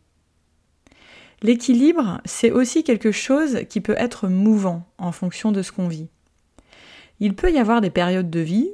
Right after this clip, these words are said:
où on va laisser plus de place à notre famille vis-à-vis de notre vie sociale. D'autres où c'est notre job qui va prendre le pas, euh, versus notre vie de famille. C'est important aussi d'accepter ces phases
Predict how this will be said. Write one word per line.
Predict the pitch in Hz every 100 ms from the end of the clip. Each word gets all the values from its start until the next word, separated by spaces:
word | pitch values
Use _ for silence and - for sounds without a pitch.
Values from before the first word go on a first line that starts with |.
| -
où | - 269
on | 254
va | 180 175
laisser | 170 -
plus | 233 - 277
de | 247
place | 240 240 233 208
à |
notre | 165 160 170
famille | - 160 170 226 302 208 - - - - _ -
vis-à-vis | - 175 170 180 262
de | 240
notre | 175 165 -
vie | 185 240
sociale. | 220 202 - 160 156 170 - _ _ - _ _ _ _ _ _ _
D'autres | 180 175 233 339 349 - -
où | 254 302
c'est | 302 - 233
notre | 208 170 - 165
job | 160 208 277 208 - -
qui | -
va | 170 175
prendre | - 233 233
le | 185
pas, | - 202 240 294 - -
euh, | 165 165
versus | 165 165 - 269 -
notre | 185 170
vie | 165 226
de |
famille. | - 180 165 156 165 - _ _ _ _ _ _ _ _ _ _
C'est | - - 240
important | 247 240 269 - 339
aussi | 233 - 254
d'accepter | 220 180 - 175 220
ces | - 202
phases | - 185 170 151